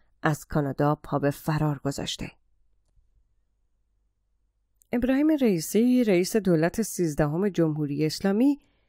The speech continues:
با لایحهٔ بودجهٔ هزار و چهارصد و سه به مجلس شورای اسلامی رفت. او در سخنانش اذعان کرده که دولت، منصوب و مجلس انقلابی با یکدیگر هماهنگند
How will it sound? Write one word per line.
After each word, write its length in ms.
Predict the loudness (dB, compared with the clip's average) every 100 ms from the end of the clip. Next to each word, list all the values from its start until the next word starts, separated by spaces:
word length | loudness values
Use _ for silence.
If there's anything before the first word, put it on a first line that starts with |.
| _
با 100 | 4
لایحهٔ 500 | 6 6 4 2 4
بودجهٔ 440 | 4 2 2 2 2
هزار 320 | 0 2 2
و 60 | 2
چهارصد 520 | 0 -2 0 -2 -2
و 80 | -2
سه 340 | 0 0 2
به 100 | 2
مجلس 440 | 2 0 -2 -4
شورای 500 | -2 0 2 2 2
اسلامی 400 | 0 -2 -2 0
رفت. 360 | 0 -4 -8 -18 _ _ _ _ 0
او 100 | 4
در 140 | 6
سخنانش 680 | 4 0 0 0 2 0 0 0
اذعان 400 | -2 0 -2 0
کرده 300 | -2 0 -2
که 120 | 0
دولت، 460 | 2 2 2 -2 -8 _ -4
منصوب 500 | 0 2 0 -2 0
و 60 | 0
مجلس 480 | 0 0 -2 -2
انقلابی 580 | -2 -2 0 -2 0 0
با 120 | 2
یکدیگر 520 | 2 0 -4 -2 0 -2
هماهنگند 840 | -4 -4 -2 -2 -2 0 0 0